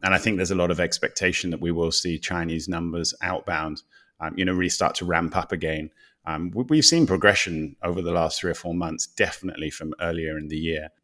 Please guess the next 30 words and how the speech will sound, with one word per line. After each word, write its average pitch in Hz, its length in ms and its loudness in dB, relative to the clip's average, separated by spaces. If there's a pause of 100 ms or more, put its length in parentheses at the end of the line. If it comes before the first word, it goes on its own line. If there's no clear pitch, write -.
You 147 80 2
know, 123 100 6
generally 135 440 8
the 95 80 6
Golden 95 360 4
Week 85 320 -4 (260)
has 95 220 0
been 85 380 -4
over 85 240 -4
the 80 100 -8
years, 80 600 -2
uh, 80 80 -8
quite - 240 -2
a - 20 -12
popular - 480 -6 (300)
holiday 87 360 -2
travel 78 360 0
season, 78 320 -4
particularly - 320 -8
into 78 160 -6
Southeast 78 500 -6
Asia. 78 240 -6
So 90 140 -8
I - 20 -8
think 127 160 -2
we'll 82 100 -2
see 82 200 -4
quite - 240 -2
strong 78 260 -6
numbers. 76 400 -10